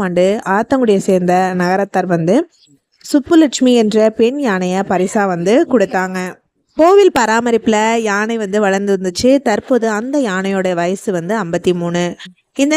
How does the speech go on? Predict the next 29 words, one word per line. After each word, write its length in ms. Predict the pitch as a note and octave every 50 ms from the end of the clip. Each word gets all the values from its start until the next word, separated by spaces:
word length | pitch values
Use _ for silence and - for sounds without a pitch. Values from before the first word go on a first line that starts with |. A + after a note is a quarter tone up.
| D#4 D#4
நிலையில 280 | D#4 D4+ D4+ D4+ D#4 D4 C4
நேற்று 260 | B3 B3 B3 - C4+ C4 - C4
கோவிலின் 420 | C4+ D4 D#4 D4+ C4+ C4 C4 B3+ - - - G3
அடிவாரத்துல 560 | G3+ C4+ C#4+ D4+ C#4 B3+ A#3+ A#3 - G#3 G3 G3+ G#3 A3 A#3 A#3 -
கட்டி 220 | A3 G3+ G3+ C4 A3+ -
கிடந்த 340 | A3+ G#3 G3 F#3+ G3 G3+ G3 F#3+ F#3+
யானை 300 | F#3+ G3+ G#3+ A3+ A#3+ B3 B3 - - - F3 G3
அப்பகுதியில 460 | - G3 F#3+ G3+ A#3 B3 B3 A#3 G#3+ F#3
நேர்ந்த 280 | F3+ F3+ F3 F3+ F#3 F#3 -
தீ 80 | A#3+ C4 C#4 C4+
விபத்தினால 580 | A3 G3 F3+ F#3 - F3+ E3+ E3 E3+ F3+ F#3 F#3+ G3+ G3 - G#3+
படுகாயம் 500 | F#3+ G3 A3 - G#3+ F#3+ F3+ F3 E3 D3+
அடைந்துச்சு. 460 | D3+ D#3+ E3 D#3+ D#3+ - - F3 D#3 - - _ _ - _ _ _ _ _ _ _ -
தகவல் 300 | C#4+ D4 E4 G4 G#4+ G#4 F4+
அறிஞ்ச 280 | D#4 C#4+ B3+ B3 - A#3+ A#3+ B3 B3+ A#3+ - -
வனத்துறையினர் 680 | G#3 G#3 A3 B3+ C4+ - C#4+ A#3 A3+ G#3+ G#3+ G#3+ A3 A3 G#3+
மற்றும் 340 | G3 F#3 - A3 G3+ G#3 G#3+ G#3+
தீயணைப்பு 460 | - A#3+ B3 C4 B3 A#3+ A#3 A3 A3+ G3+ -
துறையினர் 360 | F#3+ F3+ F#3 F#3+ G3 F#3+ F#3 F3
வந்து 180 | F3 F3 F3+ F#3 G3 G3+ F#3
யானையை 300 | F#3 F#3+ G#3 G#3+ G#3+ G#3 F3+
மீட்டு 220 | F3 F3 F3+ F#3+ F3+ F3+ F#3 F#3 F3+ -
கோவில் 280 | A3+ A#3 A#3+ B3+ A3+ G3+
மடத்திற்கு 460 | E3+ D#3+ E3+ F3 - F#3 E3+ D#3 F#3+ A3+ - A#3
கொண்டு 180 | G3 F#3 F#3 F#3
வந்தாங்க. 340 | F3+ F3 E3+ E3 E3+ E3+ F3 F3+ G3+ - - F3+
அங்கு 200 | F3 F3 F#3+ G3+ A#3 A#3+ - A#3
கால்நடை 420 | G#3 A3 C4 C#4 C#4 C4+ A#3+ A#3+ A#3+ -
பராமரிப்புத்துறை 760 | F3+ F3+ G3 G#3 A#3 A#3+ A#3+ A#3 A3+ G#3 F#3 - F3+ F3+